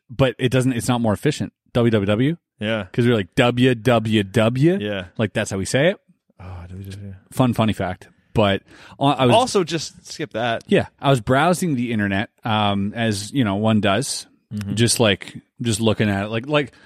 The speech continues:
Speaker 1: like I go shopping, you know, you just, like, look in the window, you're like, "Ah," keep walking.
Speaker 2: Yeah, yeah.
Speaker 1: Just browsing, and, uh, I come across, um,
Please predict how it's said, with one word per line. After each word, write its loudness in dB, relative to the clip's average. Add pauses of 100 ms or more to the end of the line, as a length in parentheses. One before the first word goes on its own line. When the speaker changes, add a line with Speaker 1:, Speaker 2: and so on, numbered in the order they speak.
(240)
Speaker 1:
like 2
I 6
go 4
shopping, 0
you 0
know, 2
you 2
just, -8
like, -6
look -10
in -10
the -10
window, -10
you're -12
like, -6
"Ah," -8
keep -6
walking. -4 (120)
Speaker 2:
Yeah, -4
yeah. -10 (280)
Speaker 1:
Just 0
browsing, 2
and, 2
uh, 2
I 0
come 2
across, 0 (160)
um, 0